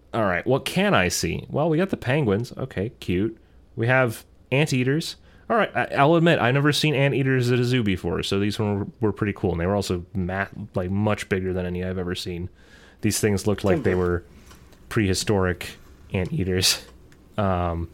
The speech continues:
Speaker 2: Timber, what, what, what kind of, what kind of penguins we talking about here?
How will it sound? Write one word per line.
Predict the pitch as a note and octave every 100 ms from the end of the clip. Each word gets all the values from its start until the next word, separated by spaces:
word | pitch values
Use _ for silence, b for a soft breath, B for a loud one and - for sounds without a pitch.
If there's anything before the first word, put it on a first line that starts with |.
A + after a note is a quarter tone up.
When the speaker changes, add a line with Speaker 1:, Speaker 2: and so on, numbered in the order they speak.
| -
Speaker 2:
Timber, | - C#3 G2+ G#2
what, | C#3 D3+
what, | C3+ C#3+ C3
what | C#3
kind | E3 D3
of, | A#2+
what | B2 C3
kind | C3
of | A#2+
penguins | C3+ B2+ A2+ G#2 -
we | G#2
talking | A2 G#2+ G2
about | F#2 F2+
here? | G2+ G2+